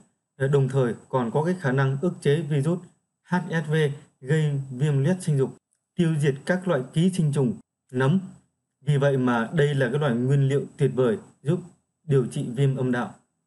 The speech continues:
Cách dùng là chúng ta lấy hai mươi gam, à, diếp cá, mười gam bồ kết,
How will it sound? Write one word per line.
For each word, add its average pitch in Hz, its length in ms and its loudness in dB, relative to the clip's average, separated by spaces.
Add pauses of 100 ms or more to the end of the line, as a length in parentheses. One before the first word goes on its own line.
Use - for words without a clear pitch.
(420)
Cách 170 180 0
dùng 131 220 0 (200)
là 120 180 -2
chúng 143 140 0
ta 139 120 2
lấy 131 280 2
hai 143 240 0
mươi 135 160 2
gam, 127 240 0 (420)
à, 123 340 -2
diếp 151 160 -2
cá, 139 280 0 (240)
mười 127 320 0
gam 131 360 -2
bồ 117 120 0
kết, 160 220 -2